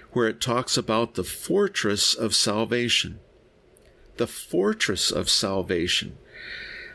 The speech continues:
Most people probably wouldn't say that when they originally got saved that they were a fortress.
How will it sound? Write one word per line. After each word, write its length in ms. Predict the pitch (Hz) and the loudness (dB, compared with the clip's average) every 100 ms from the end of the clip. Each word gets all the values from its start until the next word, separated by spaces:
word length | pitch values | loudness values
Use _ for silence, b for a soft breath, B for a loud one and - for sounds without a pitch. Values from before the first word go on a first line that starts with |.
| - | -2
Most 300 | 151 214 - | 2 2 2
people 540 | 190 185 175 170 156 - - | 0 2 2 2 0 -6 -4
probably 380 | 156 180 160 135 | 0 2 2 2
wouldn't 340 | 147 117 - | 2 0 -2
say 240 | - 135 | 2 2
that 160 | 117 - | 0 0
when 240 | 104 110 | 0 0
they 260 | 110 98 95 | 2 2 2
originally 640 | 90 92 143 - 117 110 | 2 2 2 0 0 0
got 300 | 107 98 87 | 2 0 2
saved 540 | - - 120 92 95 - | 2 4 2 2 -2 -4
that 200 | - - | -4 0
they 140 | 107 | 0
were 200 | 104 90 | 2 0
a 80 | - | 0
fortress. 840 | - - 151 127 - - - - | -2 0 2 0 -4 0 2 0